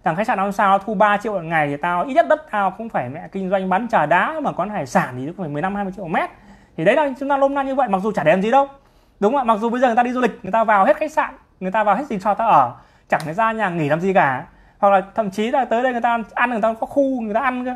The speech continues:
đúng không ạ? Nhưng mà cái đất nó vẫn tăng, vì sao ạ? Nó gần người giàu, đúng không ạ? Còn gần cái ông điện gió, gần cái ông nhiệt điện thì nó lại không sang lắm,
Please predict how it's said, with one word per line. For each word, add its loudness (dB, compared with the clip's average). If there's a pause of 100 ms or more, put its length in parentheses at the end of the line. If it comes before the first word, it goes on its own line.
(160)
đúng 2
không 0
ạ? -2 (360)
Nhưng -2
mà 2
cái -4
đất 4
nó 2
vẫn 0
tăng, 2 (140)
vì -6
sao -2
ạ? -4 (260)
Nó 0
gần 2
người -4
giàu, -6 (400)
đúng -2
không 0
ạ? -4 (280)
Còn 0
gần 4
cái -2
ông -2
điện -4
gió, 6
gần 0
cái -4
ông -4
nhiệt -4
điện -4
thì -8
nó -4
lại -6
không -4
sang 0
lắm, -2